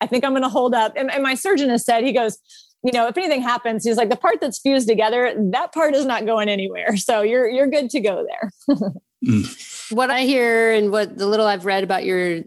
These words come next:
Speaker 3: sport history is you've had a lot of challenges. I mean, you, you know, from a young diver to the Olympics and coming from behind and retiring. Uh, I wanna talk about your family here in a little bit.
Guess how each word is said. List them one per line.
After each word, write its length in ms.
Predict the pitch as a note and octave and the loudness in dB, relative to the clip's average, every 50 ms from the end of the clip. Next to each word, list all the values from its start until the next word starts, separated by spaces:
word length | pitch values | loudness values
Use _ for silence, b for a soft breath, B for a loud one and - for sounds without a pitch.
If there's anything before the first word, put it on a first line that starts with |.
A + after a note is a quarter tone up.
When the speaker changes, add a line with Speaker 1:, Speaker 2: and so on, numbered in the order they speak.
| - - - | -12 -12 -8
Speaker 3:
sport 340 | - - - - G3+ F#3 - | -8 -6 -2 0 0 0 0
history 380 | E3+ G3+ G3+ G3 - - F#3+ F#3 | 0 0 0 0 0 0 0 0
is 100 | F3 G3 | 2 2
you've 140 | A#3 G#3+ | 2 2
had 400 | G#3+ A3+ A#3+ B3+ B3 G3 D#3+ G3+ - | 2 2 0 0 -2 -2 -4 -4 -4
a 80 | F3 | -2
lot 260 | F3+ F3+ F3+ F#3 F#3 E3+ | -2 0 0 0 -2 -4
of 100 | E3 - | -6 -6
challenges. 840 | - F3+ E3+ E3 D#3+ D#3+ F3 - - - D#3 E3 E3+ - - - - _ - | -4 -4 -2 -2 0 -2 -2 -2 -2 -2 -2 0 -2 -2 -6 -6 -10 _ 0
I 40 | E3+ | 2
mean, 160 | F3 E3+ E3+ | 4 4 4
you, 300 | E3+ E3+ E3 E3 D#3+ E3+ - - - _ _ - | 4 4 2 2 0 -2 -4 -6 -12 _ _ -2
you 80 | - F3 | 0 0
know, 100 | E3 E3+ | 0 2
from 240 | - F#3 F3 E3+ E3 | 0 0 0 0 0
a 40 | |
young 280 | E3 F3 G3 G3 G3+ G3 | 0 0 0 -2 -2 -2
diver 560 | G3+ G3 F#3 F3+ F3+ F3 F3+ F3+ F3 F3 F3 | 0 0 0 0 -2 -2 0 0 0 0 -2
to 760 | E3+ - - F3+ F3 E3+ E3+ E3+ E3+ E3+ E3 E3 D#3+ D#3+ D#3+ D#3 B B B B B B _ - | -2 -4 -2 0 0 2 2 4 4 4 4 4 4 4 2 0 B B B B B B _ -6
the 160 | - F#3 F3+ | -4 -2 0
Olympics 560 | F3 F3+ G3+ G#3+ G#3 A3+ G#3+ G#3+ G#3 - - | 0 0 0 0 0 0 -2 -2 -2 -2 -4
and 120 | G3 D#3+ - | -4 -4 -2
coming 220 | - G3+ G3 F3 | 0 0 0 0
from 220 | E3+ - F#3 E3+ | 0 0 -2 -2
behind 920 | D#3 D#3+ D3+ D3+ F3 A3 G#3+ G#3+ G#3+ G#3 G#3 G3+ G3+ G3 G3 F#3+ F3+ G3 - - | -2 -4 -4 -2 -2 0 0 0 0 0 2 2 2 0 0 -2 -4 -6 -6 -2
and 720 | F3 E3+ E3+ E3 E3 E3 E3 E3 D#3+ D#3+ D#3+ D#3 D#3 - - _ - | 0 2 2 2 2 2 4 4 4 4 4 2 2 -2 -4 _ -2
retiring. 920 | F#3+ F#3 - - - A3 G#3+ G#3+ G#3 G#3 G#3 G#3 G3+ G3+ G3 G3 F#3+ - _ _ _ _ _ _ - | -2 -2 0 0 0 0 0 2 2 2 2 2 2 0 -2 -6 -8 -14 _ _ _ _ _ _ -4
Uh, 40 | F3 | -2
I 100 | F3 F3+ | 0 2
wanna 220 | F#3 G3 F#3+ F#3 | 2 2 0 0
talk 180 | - G3+ G3+ - | 0 -2 -4 -2
about 140 | G3 F#3 F#3 | -2 -2 -2
your 80 | F3+ | -2
family 480 | - - G3 F#3+ F#3+ F#3+ F#3 F#3 F3+ F3 | -2 0 0 0 0 0 0 2 2 2
here 180 | F3+ F#3 F3 | 2 2 2
in 60 | F3 F3 | 2 2
a 60 | F3 | 2
little 180 | F3+ F3+ F3 | 2 2 2
bit. 320 | E3+ F3+ F3+ F3 F3+ - | 2 0 0 -2 -2 -4